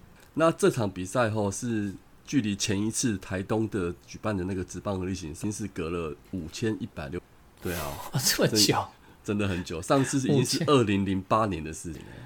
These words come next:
Speaker 2: 嗯。
Speaker 1: 对啊，对啊，中间有很多原因，很多事情啊，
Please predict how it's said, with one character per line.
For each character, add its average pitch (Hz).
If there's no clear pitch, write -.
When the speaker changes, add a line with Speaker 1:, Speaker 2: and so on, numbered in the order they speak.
Speaker 2:
嗯。 120
Speaker 1:
对 90
啊， 73
对 92
啊， 85
中 117
间 127
有 101
很 85
多 101
原 90
因， 85
很 80
多 110
事 -
情 69
啊， 76